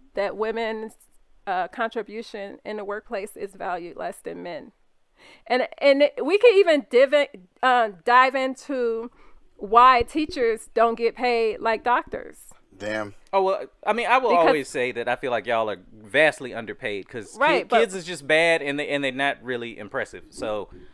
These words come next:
Speaker 1: But we don't because it's a female-led profession.
Speaker 3: Yeah, all right, I'll, I'll agree with that. I can agree with that. They, they tend to, for whatever reason, teach. Well, I think now what we're seeing, especially with everything going on,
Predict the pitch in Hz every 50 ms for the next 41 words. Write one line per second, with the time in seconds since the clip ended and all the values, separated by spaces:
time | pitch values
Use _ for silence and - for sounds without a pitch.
0 | - - - - 247 262 220 254 269 269 - 262 277 294 320 339 277 269 269 269
1 | - - - 196 247 233 - 294 254 240 226 240 - - 233 233 - 262 240 233
2 | 220 220 208 202 208 202 196 185 - 247 - - 226 226 226 226 - - - -
3 | - - - - - - - - - _ - - - 143 135 104 80 - - -
4 | 117 123 113 101 104 127 139 143 - - 165 180 180 147 151 139 117 104 - 80
5 | 62 - - - - - - 110 120 120 120 110 104 101 92 90 85 - 65 104
6 | 101 - - - - - 104 131 151 175 185 185 185 180 180 151 - - - -
7 | 143 139 - - 185 185 185 175 165 - 185 170 165 156 151 147 139 123 - _
8 | _ _ - - - - - - - - _ _ - 156 165 214 254 233 208 190
9 | 196 196 190 160 156 143 175 185 175 - - - - 190 196 185 175 151 208 220
10 | - 330 277 139 131 143 151 156 139 120 95 90 87 - _ _ _ _ _ _
11 | _ _ - - 147 170 147 147 143 139 - 151 143 135 127 117 113 113 113 -
12 | 175 170 - - 143 143 139 131 123 131 123 110 123 120 120 117 117 113 110 107
13 | 104 107